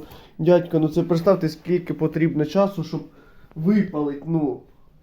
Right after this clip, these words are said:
цю білу краску». Я протестував, <clears throat> випалив одну баночку, ну, окопну свічку повністю. Бачите, везде красочка злізла.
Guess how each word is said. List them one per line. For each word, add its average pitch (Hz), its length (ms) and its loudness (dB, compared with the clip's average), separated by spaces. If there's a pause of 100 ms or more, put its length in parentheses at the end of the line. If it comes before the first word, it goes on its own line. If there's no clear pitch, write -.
(140)
цю 165 120 -4
білу 156 880 0
краску». 156 520 -4
Я 208 160 4
протестував, 190 1000 2
<clears throat> - 60 -20
випалив 180 680 8
одну 156 240 2
баночку, 165 680 2
ну, 156 180 0
окопну 143 440 0
свічку 143 460 -6 (100)
повністю. 131 640 2 (680)
Бачите, 160 400 4
везде 156 380 4 (240)
красочка 151 600 0
злізла. 120 480 -6